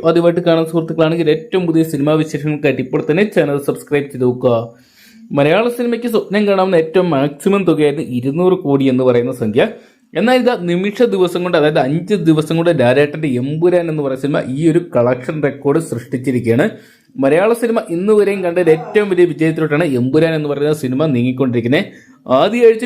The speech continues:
പിന്നിടുമ്പോൾ തന്നെ ചിത്രം വേൾഡ് വൈഡ് ബോക്സ് ഓഫീസ് ആയിട്ട് മുന്നൂറ് കോടി സ്വന്തമാക്കുന്ന ഉറപ്പിച്ച ചിത്രം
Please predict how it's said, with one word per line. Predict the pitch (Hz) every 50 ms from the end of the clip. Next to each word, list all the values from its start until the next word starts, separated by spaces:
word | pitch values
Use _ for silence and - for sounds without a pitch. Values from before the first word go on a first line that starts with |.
| 208
പിന്നിടുമ്പോൾ | 214 202 208 214 208 208 202 208
തന്നെ | 196 202 208 196
ചിത്രം | 202 - 185 190 180 160
വേൾഡ് | 160 165 170 180 185 185
വൈഡ് | 180 180 175 170
ബോക്സ് | 170 165 165 - 175
ഓഫീസ് | 165 165 160 165
ആയിട്ട് | 160 156 190 185 156 139
മുന്നൂറ് | 135 143 151 165 175 180 175 160
കോടി | 165 165 165 165 -
സ്വന്തമാക്കുന്ന | 139 127 131 135 139 135 - 139 131 123
ഉറപ്പിച്ച | 127 131 151 147 160 151 147
ചിത്രം | 131 - - -